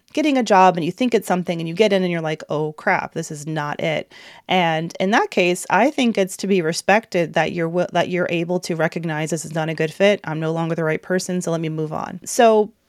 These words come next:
a pro is that you're able to explain that in an interview if given the opportunity, and you can, if you t-, if you tell a, a, a, a reasonable story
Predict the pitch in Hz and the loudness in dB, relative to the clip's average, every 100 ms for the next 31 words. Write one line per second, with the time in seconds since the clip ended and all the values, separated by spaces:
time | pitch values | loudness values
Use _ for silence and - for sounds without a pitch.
0 | _ 214 220 - 294 226 170 180 - 190 | _ 2 4 4 6 6 6 2 0 -2
1 | - 180 175 185 - 196 202 196 196 185 | 2 4 4 2 2 2 0 -2 -4 -4
2 | - 180 175 170 - 170 165 175 185 214 | -2 -2 0 -2 -2 -4 -4 -4 -4 0
3 | 233 220 185 170 170 165 - - 185 220 | 0 0 -2 -2 -4 -4 -6 -6 -4 -2
4 | 254 208 185 - 190 180 185 190 _ - | -2 0 -2 -2 -4 -2 -4 -8 _ -8
5 | 202 190 - 226 247 247 226 202 - 185 | -6 -4 -6 -2 2 4 4 4 2 0
6 | - 190 175 - 185 175 170 - - 175 | 0 -4 -4 -2 0 0 -4 -8 -4 0
7 | 185 208 190 170 - 190 226 165 196 | 0 0 -2 -4 -4 -4 -4 -6 -6